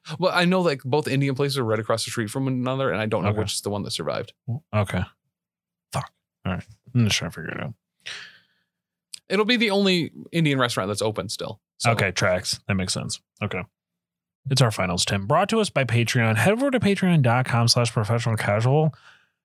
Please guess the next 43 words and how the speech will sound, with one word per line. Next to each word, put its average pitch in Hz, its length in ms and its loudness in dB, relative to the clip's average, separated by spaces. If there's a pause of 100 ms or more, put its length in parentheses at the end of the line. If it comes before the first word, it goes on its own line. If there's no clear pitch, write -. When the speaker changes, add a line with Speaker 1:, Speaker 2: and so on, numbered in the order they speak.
(120)
Speaker 2:
Donate 262 360 2
to 320 80 -2
the 269 100 2
highest 170 540 2
tier 160 500 2 (180)
strictly 269 760 2
so 233 140 2
the 185 100 0
Coles 185 480 0
can 139 420 4
stop 151 500 2
fucking 156 440 2
turning 143 300 4
the 123 60 4
heat 120 220 2
on 104 160 2
during 101 180 2
our 95 160 2
episodes. 92 520 0
Speaker 1:
Yeah, 127 100 4
that'd 120 160 0
be 120 80 -4
super 110 240 -6
cool. 98 220 -12
Speaker 2:
That'd 185 180 2
be 170 80 0
super 151 480 4
great. 107 340 2
Speaker 1:
'Cause 120 60 -4
then 135 120 -2
they 139 60 -2
could 117 120 -4
just 113 200 -4
burn 113 240 -2
money 104 380 -2
instead. 107 220 -6
Speaker 2:
Yeah, 143 480 2
<laughs> - 20 -18 (400)
'cause 175 140 4 (160)
this - 20 0
is 208 220 0
fucking 190 280 0
ridiculous. 113 720 0